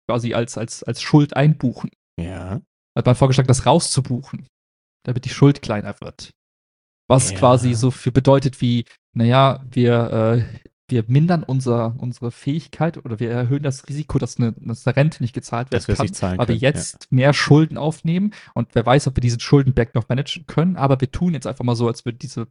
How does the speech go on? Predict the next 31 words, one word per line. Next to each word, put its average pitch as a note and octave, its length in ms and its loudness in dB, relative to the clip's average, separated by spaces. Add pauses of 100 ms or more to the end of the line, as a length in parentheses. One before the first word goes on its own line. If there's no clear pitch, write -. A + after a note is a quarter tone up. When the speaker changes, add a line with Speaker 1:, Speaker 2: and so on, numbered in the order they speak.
(120)
Speaker 1:
diese A2+ 240 -6
Rentenschulden B2+ 640 -4
nicht A#2 140 -10
mehr A2+ 100 -4
existieren.“ - 580 -10 (220)
Speaker 2:
Verstehe. F#2 600 -4
Mhm. G2+ 320 -6 (580)
Speaker 1:
Buchhalterisch D3 640 4
kann C3+ 160 0
man C3 80 2
das - 180 -4
machen, D3+ 460 -2
aber B2 160 -2
es G2+ 80 -2
ist F#2+ 60 -4
Speaker 2:
Mhm. - 40 2
Speaker 1:
halt, B2+ 340 0
es A#2+ 160 -2
ist - 60 -6
halt C3 220 0
ein B2+ 80 -2
Zeichen, C3+ 520 0 (260)
wo B2+ 100 -6
man B2 120 -6
sagt, C3 220 -6
eigentlich D#3 340 0
ist - 160 -12
ja A#2+ 180 -6 (720)
sowas A#2+ 320 0
wie A#2+ 100 -2
die C3 180 -6